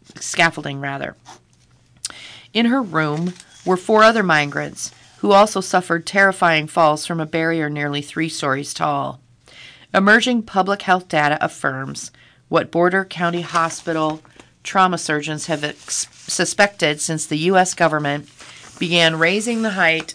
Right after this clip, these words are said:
of the southwest border wall to slow migration. The thirty-foot fence causes more injuries and is far deadlier than any barrier before it. Physicians say the falls and fatalities are a public health crisis for border communities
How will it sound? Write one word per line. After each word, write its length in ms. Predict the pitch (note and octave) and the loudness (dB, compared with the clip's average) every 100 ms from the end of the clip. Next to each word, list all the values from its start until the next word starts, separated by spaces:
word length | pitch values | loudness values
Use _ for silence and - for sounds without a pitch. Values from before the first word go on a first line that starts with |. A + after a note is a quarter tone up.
| - | -4
of 140 | E3 | -4
the 100 | D3+ | -4
southwest 640 | D#3 F3+ F3 F3 E3+ E3 D#3+ | -2 2 2 2 -2 -2 -2
border 300 | E3+ D#3+ E3 | 2 4 2
wall 420 | D#3 C#3 C3+ C#3+ - - - - - | 0 -2 -2 -8 -10 -16 -20 -20 -10
to 300 | - F3+ E3 | -4 -2 -2
slow 680 | - - G#3 F#3 C#3+ D3 D3+ | -4 -2 4 6 6 2 -2
migration. 840 | D3+ D3 D3 D#3 D#3 C#3+ C#3 - - - - - - _ | 0 0 2 0 0 -4 -6 -8 -18 -20 -20 -20 -20 _
The 80 | F#3 | -6
thirty-foot 640 | F3+ G3 F#3+ G3+ G#3+ - | 2 4 4 2 -2 -2
fence 400 | - E3+ D#3 D#3+ | -2 0 0 -4
causes 500 | - E3+ E3 D#3+ - | -2 2 2 0 -4
more 220 | E3+ E3+ | 0 0
injuries 580 | E3 D#3 D#3 C#3 E2+ - | 0 -2 -4 -6 -8 -8
and 120 | - D3+ | -6 -6
is 160 | C#3 | -6
far 280 | - E3+ E3 | 0 4 4
deadlier 520 | E3 D#3+ D3 D3 C#3+ | 4 0 0 -2 -4
than 180 | C#3+ C#3 | -4 -6
any 220 | C#3 D3+ | -6 -6
barrier 420 | D#3 C#3+ C#3 C#3 C#3+ | -6 -4 -2 -4 -6
before 400 | D3 - G3+ D3+ | -8 -2 0 0
it. 260 | - - _ _ _ _ - - - _ | -4 -16 _ _ _ _ -20 -20 -20 _
Physicians 540 | G3+ F#3+ A#3 - B3+ | -4 0 2 2 -2
say 320 | - F#3 E3 F3 | 0 2 4 4
the 100 | E3+ | 0
falls 380 | - E3 E3 | 4 4 4
and 100 | E3+ | 0
fatalities 720 | D#3+ D#3+ F#3 F3 D3+ C#3+ D3 | -8 -4 2 4 2 0 -2
are 80 | D#3+ | -2
a 60 | D#3 | -2
public 380 | D#3 D3+ D#3 - | 0 -2 -2 -2
health 280 | G#3 G#3 | -2 -2
crisis 540 | - D3 C#3 - C#3 - | -2 -2 -2 -8 -8 -8
for 300 | - C#3+ C#3 | -4 -2 -2
border 300 | C#3 F3+ E3+ | -2 -2 -2
communities 720 | - D3 C3+ C3+ C3+ C3+ - | -6 -8 -8 -6 -8 -10 -14